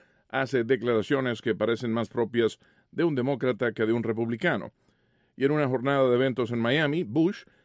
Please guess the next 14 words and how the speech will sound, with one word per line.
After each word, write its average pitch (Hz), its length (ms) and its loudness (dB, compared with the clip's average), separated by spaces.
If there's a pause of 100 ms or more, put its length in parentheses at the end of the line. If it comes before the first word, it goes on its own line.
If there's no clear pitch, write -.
(140)
dijo 131 240 0
que 139 100 2
su 123 100 -6
rival 120 360 0
recurre 131 420 0
a - 20 2
los 110 160 0
insultos 175 540 -2
porque 127 240 -2
no 127 140 -2
tiene 131 240 0
nada 131 280 0
que 110 140 0
decir 175 460 0